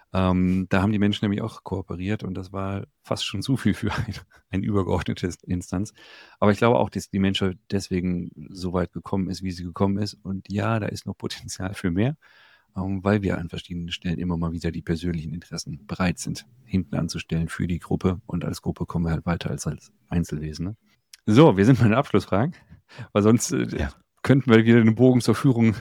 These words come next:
Speaker 1: <laughs> schlagen. Wie, wie, wie kriegen wir das hin? Es gibt ja immer mal wieder Mentoren, Beglei-, also, äh, ob nun bewusst oder unbewusst Rollenbilder, ne? Das können ja auch irgendwelche Charaktere aus Videospielen, Fernsehserien, Büchern oder sonst irgendwas sein.
Speaker 2: Mhm.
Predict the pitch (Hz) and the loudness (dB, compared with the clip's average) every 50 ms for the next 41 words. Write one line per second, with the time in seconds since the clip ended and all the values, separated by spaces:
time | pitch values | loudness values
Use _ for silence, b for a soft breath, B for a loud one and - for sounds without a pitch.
0 | - - - - - - - - - - - 117 110 107 107 107 107 113 117 - | -4 -14 -16 -16 -14 -16 -16 -16 -12 -4 0 2 2 4 4 2 2 2 2 2
1 | 143 147 117 107 117 110 _ - 113 107 - 135 139 127 113 95 98 98 98 - | 2 2 2 2 0 0 _ 0 0 2 2 2 4 6 6 6 4 4 2 2
2 | - 110 117 127 - B B B B B B B B _ _ _ _ _ _ _ | 0 0 0 -2 -4 B B B B B B B B _ _ _ _ _ _ _
3 | 113 123 - - 190 202 - 202 180 165 160 - - _ _ _ - 156 175 175 | 4 4 4 4 0 0 4 6 6 6 6 4 -2 _ _ _ 4 6 6 6
4 | 165 160 156 151 139 135 143 147 143 147 139 139 139 135 131 - - - - - | 6 6 6 4 4 2 2 2 4 4 4 4 4 2 0 -2 -6 -12 -18 -20
5 | - 107 101 101 110 104 101 - _ _ _ _ _ _ _ _ _ - 107 110 | -20 -20 -20 -20 -20 -20 -20 -20 _ _ _ _ _ _ _ _ _ -18 -16 -12
6 | 110 127 123 123 131 131 131 123 - - 139 135 131 131 135 131 131 135 131 120 | -8 -2 0 2 4 4 4 2 2 2 2 4 4 6 6 6 4 4 4 2
7 | 131 123 117 123 120 120 127 - - 120 113 120 - 69 - - - - - - | 0 0 0 0 0 0 2 2 2 2 2 2 2 0 0 -2 -2 -4 -4 -4
8 | - - - - - - - - _ _ _ _ - 123 - - 147 135 127 131 | -6 -10 -12 -16 -18 -20 -20 -20 _ _ _ _ -6 -4 0 4 4 4 6 4
9 | 120 120 135 139 - - 127 117 127 131 127 135 127 123 113 117 120 110 - 117 | 4 4 4 4 4 2 2 2 4 4 4 4 4 4 4 2 2 2 0 2
10 | - 117 120 127 123 123 120 120 113 113 113 113 110 107 107 117 127 131 123 113 | 4 4 6 6 6 6 6 4 4 4 4 4 4 2 2 2 0 0 -2 -2
11 | - - 131 135 127 123 117 - 131 123 123 127 120 117 104 120 117 - 120 113 | -2 0 2 2 2 2 0 0 -2 0 2 2 2 0 0 -2 -4 -2 -2 -2
12 | 120 113 - - 123 123 120 117 113 110 107 107 113 117 127 127 123 117 110 - | -2 -2 0 0 2 2 2 2 0 0 -2 -2 -4 -2 -2 0 0 -2 -2 -4
13 | - - 113 113 110 113 113 110 110 110 113 113 - 117 120 120 113 110 104 107 | -6 -6 -4 -2 -2 -2 -2 -2 -4 -6 -6 -6 -4 -4 -2 -2 -2 -2 -2 -4
14 | 104 110 104 107 107 110 120 113 117 110 107 104 104 98 113 123 - - 87 87 | -2 -2 -2 -2 -2 -4 -4 -4 -2 -2 0 0 0 0 0 -2 -2 -4 -4 -4
15 | 92 90 85 82 90 101 131 104 101 | -2 -2 -2 0 2 2 2 2 0